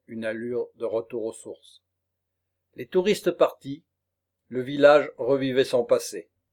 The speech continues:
Les autochtones reprenaient possession de leur pays. Les anciens jouaient aux boules sous les platanes qui commençaient à perdre leurs feuilles. Certains en profitaient pour user et abuser de leur mauvaise foi légendaire.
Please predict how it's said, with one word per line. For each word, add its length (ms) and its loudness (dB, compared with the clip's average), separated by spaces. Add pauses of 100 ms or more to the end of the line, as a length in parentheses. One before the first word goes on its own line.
Les 160 -4
autochtones 640 8
reprenaient 540 4
possession 580 0
de 100 4
leur 200 6
pays. 340 -6 (680)
Les 200 -2
anciens 480 6
jouaient 240 2
aux 160 6
boules 300 2
sous 180 -6
les 120 4
platanes 500 6
qui 160 -10
commençaient 540 0
à 100 -6
perdre 280 2
leurs 180 2
feuilles. 320 -10 (840)
Certains 600 2 (100)
en 120 -8
profitaient 560 -6
pour 320 -8
user 580 -4
et 120 -4
abuser 560 -2
de 140 -8
leur 180 0
mauvaise 340 -2
foi 260 2
légendaire. 640 -6